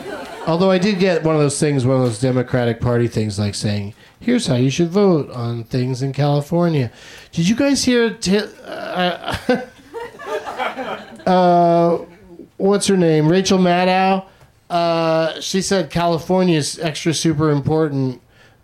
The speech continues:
uh, to, that we vote. I don't know why. All right.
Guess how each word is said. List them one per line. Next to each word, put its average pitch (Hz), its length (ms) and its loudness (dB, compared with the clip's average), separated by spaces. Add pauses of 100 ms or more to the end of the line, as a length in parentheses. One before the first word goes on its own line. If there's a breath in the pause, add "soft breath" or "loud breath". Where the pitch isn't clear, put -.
(120)
uh, 123 720 0 (160)
to, 131 400 -2
that 135 220 -2
we 135 140 4
vote. 127 440 0 (180)
I 139 140 -2
don't 135 140 0
know 131 120 2
why. 107 340 -2 (300 loud breath)
All 180 120 2
right. 185 280 2